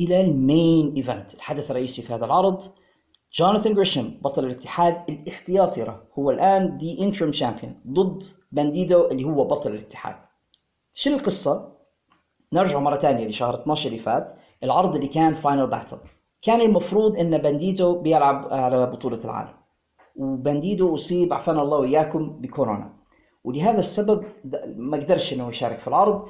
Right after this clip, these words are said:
فاضطر للغياب. فاللي داروه إن جوناثان غريشم جاء ولعب ضده جاي ليثل، واتفقوا على إن الفائز حيكون an interim champion. وتكلمنا خالد أنا وياك في ذيك الحلقة من البودكاست، وجمهورنا يقدروا يرجعوا يشوفوها، من أجمل حلقاتنا على فكرة أنا وأنت.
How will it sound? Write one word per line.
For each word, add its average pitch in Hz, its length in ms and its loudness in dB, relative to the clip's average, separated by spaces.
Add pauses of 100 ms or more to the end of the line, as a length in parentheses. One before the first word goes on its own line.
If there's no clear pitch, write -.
(160)
فاضطر 165 440 0
للغياب. 135 500 -4 (480)
فاللي 143 360 -2
داروه 240 500 4
إن 165 160 0
جوناثان 240 360 2
غريشم 170 300 0
جاء 123 500 -2 (220)
ولعب 208 460 0
ضده 202 460 -2
جاي 170 240 0
ليثل، 139 300 -4 (760)
واتفقوا 143 840 0
على 175 140 4
إن 175 140 4
الفائز 226 600 2
حيكون 208 680 2
an 156 240 0
interim 185 440 0
champion. 123 320 -4 (260)
وتكلمنا 254 420 2
خالد 170 280 0
أنا 147 100 0
وياك 156 220 2
في 147 80 -4
ذيك 135 140 -6
الحلقة 139 300 -2
من 123 60 -2
البودكاست، 170 560 -2
وجمهورنا 143 480 2
يقدروا 117 240 -4
يرجعوا 117 240 0
يشوفوها، 113 720 -4
من 135 320 -2
أجمل 131 200 -2
حلقاتنا 123 720 -4
على - 160 -6
فكرة - 220 -12
أنا 113 120 -6
وأنت. 175 440 -2